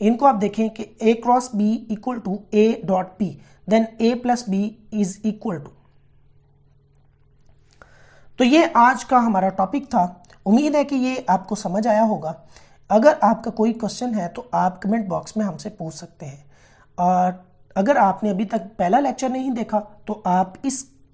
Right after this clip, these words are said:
वीडियो के डिस्क्रिप्शन में पहला लेक्चर जो है, वो देख सकते हैं। इसके अलावा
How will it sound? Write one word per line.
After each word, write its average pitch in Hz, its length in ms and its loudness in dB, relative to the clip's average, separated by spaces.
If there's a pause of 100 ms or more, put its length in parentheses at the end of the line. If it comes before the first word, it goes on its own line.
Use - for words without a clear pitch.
(320)
वीडियो 226 320 2
के 185 220 -6
डिस्क्रिप्शन 208 560 -6
में 170 180 -6
पहला 196 320 2
लेक्चर 170 400 -6 (420)
जो 196 100 0
है, 175 320 -2 (320)
वो 185 560 -4
देख 190 200 -2
सकते 247 300 -8
हैं। 202 240 -2 (320)
इसके 269 300 0
अलावा 214 640 2